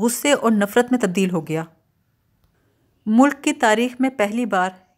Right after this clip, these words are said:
किसान ने अपनी हैसियत को बैल की हैसियत से बुलंद महसूस किया। एक गांव में,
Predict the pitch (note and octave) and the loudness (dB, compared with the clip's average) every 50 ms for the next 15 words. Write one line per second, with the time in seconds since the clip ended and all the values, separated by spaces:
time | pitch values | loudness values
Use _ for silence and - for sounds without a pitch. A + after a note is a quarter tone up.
0 | _ - - A#3 - - A3 A#3 B3+ C4 C4+ C#4 C4 - - - - A#3+ B3 A#3 | _ -12 -10 -2 2 2 4 4 4 2 0 -2 -2 -4 -8 -8 -4 -2 0 0
1 | G#3+ F#3+ F#3+ - - A3+ A3+ - - G3+ G#3 A#3+ A#3+ - _ _ _ _ _ _ | 0 -2 -2 -2 -2 -4 -4 -2 -4 -2 -2 -2 -4 -8 _ _ _ _ _ _
2 | _ _ - F3 G3+ G#3 G#3+ A#3 A#3+ - C4+ C4+ A#3+ A3 G3+ - - A3 G#3+ - | _ _ -6 -2 2 2 2 2 0 -2 -4 -4 -2 -2 -4 -2 -2 -4 -4 -2
3 | - B3 A3+ F#3+ F#3+ G3+ A3+ A3+ A3+ G3+ G3 - F#3+ F#3 F#3 F#3 - D#3+ D#3+ D#3+ | -2 -2 -2 0 0 0 2 2 2 0 -2 -4 -6 -8 -8 -6 -6 -4 -4 -4
4 | E3 - _ _ _ _ _ _ _ _ _ _ _ _ _ _ _ _ _ _ | -6 -10 _ _ _ _ _ _ _ _ _ _ _ _ _ _ _ _ _ _
5 | _ _ _ _ _ _ _ _ _ _ _ _ _ _ _ _ _ _ _ _ | _ _ _ _ _ _ _ _ _ _ _ _ _ _ _ _ _ _ _ _
6 | _ _ _ _ _ _ _ _ _ _ - A#3 B3 B3 G#3+ G3 A3 G#3+ G#3+ A#3 | _ _ _ _ _ _ _ _ _ _ 2 4 4 4 4 2 0 0 0 0
7 | B3 A#3+ A#3+ A#3+ A#3 A#3+ A#3+ A#3+ - _ _ | -2 -2 -2 -2 -2 -4 -6 -8 -12 _ _